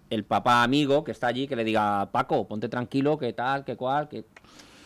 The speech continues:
eso es lo que buscaba la federación. Luego hay maneras de decirlo y tal,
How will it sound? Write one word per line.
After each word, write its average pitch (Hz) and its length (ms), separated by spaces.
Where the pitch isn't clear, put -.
eso 147 200
es 165 60
lo 165 80
que 160 80
buscaba 120 340
la 107 100
federación. 98 420
Luego 104 160
hay 123 100
maneras 127 380
de 139 80
decirlo 131 440
y 104 60
tal, 98 240